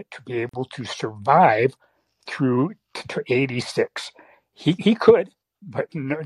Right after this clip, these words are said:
but no one sh-, no one is going to want to bet on that. Or they will not think that he could su-, survive in, in a manner that would, uh, he wouldn't be incapacitated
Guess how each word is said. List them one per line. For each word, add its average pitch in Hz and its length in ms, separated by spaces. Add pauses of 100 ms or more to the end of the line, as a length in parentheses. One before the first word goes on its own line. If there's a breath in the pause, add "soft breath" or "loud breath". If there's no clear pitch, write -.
(100)
but 135 180
no 139 220
one 202 220
sh-, - 180
no 139 220
one 226 260
is 156 140
going 156 220
to - 120
want 131 300
to - 100
bet 110 240
on 104 160
that. 95 200 (680 soft breath)
Or 175 420 (120)
they 131 260
will 120 220
not 135 260 (180)
think 131 220
that - 180
he 131 120
could 113 200
su-, - 200 (120)
survive 107 720 (520 soft breath)
in, 123 240
in 131 140
a 120 100
manner 131 480
that 120 220
would, 127 180
uh, 123 200
he 127 140
wouldn't 120 240
be 120 180
incapacitated 117 960